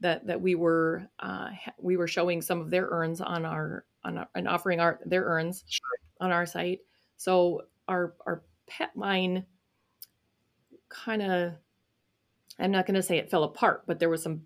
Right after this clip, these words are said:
Speaker 1: huge gaps in, in different areas. So we've been really
Speaker 2: Right.
Speaker 1: focusing on developing that back out,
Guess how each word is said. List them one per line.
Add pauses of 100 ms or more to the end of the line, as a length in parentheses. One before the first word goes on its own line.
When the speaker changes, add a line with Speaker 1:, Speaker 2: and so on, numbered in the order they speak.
Speaker 1:
huge
gaps
in,
in
different
areas.
So
we've
been
really
Speaker 2:
Right.
Speaker 1:
focusing
on
developing
that
back
out,